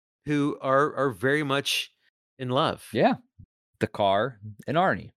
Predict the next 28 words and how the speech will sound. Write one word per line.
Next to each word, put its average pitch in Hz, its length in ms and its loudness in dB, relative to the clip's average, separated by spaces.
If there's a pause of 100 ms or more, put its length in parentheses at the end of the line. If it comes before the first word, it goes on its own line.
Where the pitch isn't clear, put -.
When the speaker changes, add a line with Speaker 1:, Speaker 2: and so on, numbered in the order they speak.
(880)
Speaker 2:
Christine. 95 500 0
Speaker 1:
I 131 100 2
was 139 120 6
gonna 127 100 -2
say 123 200 0
Dennis 139 560 0 (140)
and 113 120 -4
Arnie. 101 360 0
Speaker 2:
Oh, 143 460 2
the, 151 100 -6
you 170 120 0
know, 156 100 4
Speaker 1:
Two 170 80 -2
guys 147 440 0
Speaker 2:
there 147 200 2
are, 156 240 4
there 147 220 2
are, 165 360 2
there 156 260 0
are 160 340 2
some, 156 480 0
uh, 139 380 4
um, 117 720 0 (580)
like 110 380 2 (1300)
homosexual 135 920 2
overtones 113 760 0
throughout 85 420 -2
this. - 440 -10